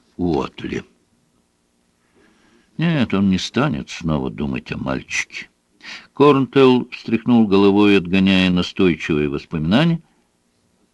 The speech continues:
Но тогда место Мэтью в его голове занял Патрик Корнтелл. Его собственный отец, явившийся, как всегда, за тем, чтобы указующим перстом ткнуть в промахи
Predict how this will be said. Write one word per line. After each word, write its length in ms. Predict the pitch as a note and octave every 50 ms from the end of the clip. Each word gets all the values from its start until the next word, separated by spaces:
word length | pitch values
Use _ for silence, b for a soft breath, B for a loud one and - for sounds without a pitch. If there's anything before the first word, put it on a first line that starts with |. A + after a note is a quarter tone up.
| _ _ -
Но 260 | D2+ D#2+ E2 F2+ F2+
тогда 760 | - - F#2 F2 D2+ C2+ E2 G2+ A#2 C3 C3+ C#3+ D3+ D3+ D#3 D#3+
место 640 | D3 A2+ G2 G#2 A#2+ C3+ C3 - - - C#3+ B2
Мэтью 680 | A#2 G#2+ G2+ G#2 G#2+ A2+ A#2 A#2+ - - C#3 C#3 C#3 C3+
в 60 | C3
его 340 | G#2+ F2+ F#2+ E2+ F#2 G#2 A2+
голове 440 | A#2+ A#2 A2+ A2+ G2 G#2 A2+ B2
занял 460 | A#2 G#2 F#2+ G2+ A2+ A#2+ A#2+ A#2+ B2+ B2
Патрик 720 | - - G#2 G2+ G#2+ A2+ A2+ - A2+ A#2+ A#2 - - -
Корнтелл. 760 | - - A2 G#2+ G#2 G#2 G2 G2+ G2+ G2 - G2+ G2+ A2 - _ _ _ _ _ _ _ _ _ _ _ _ _ _ _ _ B B B B B
Его 200 | F2 F#2+ G#2+ G#2+
собственный 640 | - - C3+ C3 A#2 - - C3 B2+ C3 B2+ B2
отец, 500 | B2+ - - - C3 C3 B2 - - -
явившийся, 760 | - G#2+ A2+ A2 G#2 B2 A#2+ A#2+ - - B2 A2+ - - - A2+
как 220 | - A#2+ A2+ A2+
всегда, 560 | - - - G#2 - F#2+ G2+ B2 C3 D3+ D3+ b b b b b b b
за 280 | A2+ A#2 A2 G#2 A2+ A2
тем, 240 | - - C#3 C#3
чтобы 400 | - - - A#2+ A2 A#2+ B2 B2 -
указующим 1000 | C3+ A#2+ A#2 - B2+ B2 A#2 G#2+ A#2 C#3+ C#3+ C3 B2+ A#2+ - - - B2+ B2+ A#2
перстом 580 | - B2 A2 A#2+ - - - D3 D3 D3 C3 - _
ткнуть 760 | - - - - C#3 C3+ C#3 D#3 F3+ F#3 F3 - - - - _
в 180 | - - - _
промахи 760 | - - G#2+ A#2 C3+ C#3+ D3 C#3+ C3+ B2+ - - B2 B2